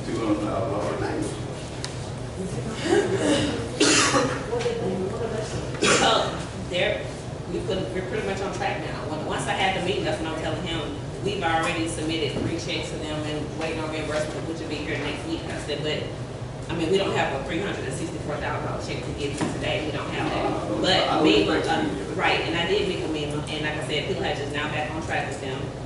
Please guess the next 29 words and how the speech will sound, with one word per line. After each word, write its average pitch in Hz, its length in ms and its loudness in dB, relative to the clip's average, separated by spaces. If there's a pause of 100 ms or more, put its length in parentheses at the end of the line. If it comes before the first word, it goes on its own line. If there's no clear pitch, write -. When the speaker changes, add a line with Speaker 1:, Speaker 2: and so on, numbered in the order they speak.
(140)
Speaker 2:
in 151 160 -2
lieu 160 220 0
of 151 140 0
the, 147 200 0 (160)
uh, 143 160 -4
situation, - 600 -4
Speaker 1:
But 151 120 0
Speaker 2:
so. - 160 2
Speaker 1:
you 143 100 8
get 147 220 6
mema 147 240 8
to - 100 4
give 135 160 2
me 139 60 6
a 131 160 2
pay 147 120 6
schedule? - 440 2 (260)
Speaker 2:
Well, - 320 4
Speaker 1:
What 156 100 10
Speaker 2:
yeah, 156 160 10
Speaker 1:
days, 160 140 12
Speaker 2:
they 156 100 12
Speaker 1:
what 156 80 8
days 143 280 8
Speaker 2:
actually, 180 300 12
Speaker 1:
money's 180 300 8
Speaker 2:
he, - 40 10
Speaker 1:
coming 170 280 8
where? 160 400 6